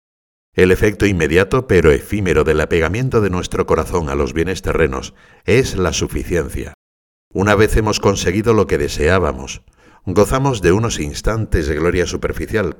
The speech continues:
pero muy aparente, quizá ruidosa a nivel afectivo. Sin embargo, ese refugio poco a poco nos aprisiona. Aquellos bienes no son capaces de penetrar en nuestro corazón, no pueden alimentarlo.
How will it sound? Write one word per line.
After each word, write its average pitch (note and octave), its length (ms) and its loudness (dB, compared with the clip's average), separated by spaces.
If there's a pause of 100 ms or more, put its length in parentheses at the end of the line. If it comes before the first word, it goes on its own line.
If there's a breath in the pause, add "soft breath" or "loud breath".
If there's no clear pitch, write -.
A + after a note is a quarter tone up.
pero C#2 260 0
muy E2 200 -4
aparente, E2+ 560 -4 (400)
quizá C3+ 260 0
ruidosa G#2 580 0
a F#2 60 -4
nivel C#2+ 300 -2
afectivo. E2+ 580 -4 (800)
Sin G#2 240 0
embargo, B2+ 380 2
ese A#2 180 2
refugio F2 580 0
poco F2+ 180 0
a E2 80 -2
poco G2 240 0
nos D#2 200 -4
aprisiona. C#2+ 600 -4 (480)
Aquellos F2 440 4
bienes F#2+ 460 0
no D2+ 160 -2
son D#2+ 180 -4
capaces E2 460 0
de F2+ 100 2
penetrar D2+ 540 -2
en D#2 120 -2
nuestro D2+ 360 -2
corazón, D2+ 500 -2 (380)
no A#2 320 0
pueden C3 280 2
alimentarlo. D2+ 720 -4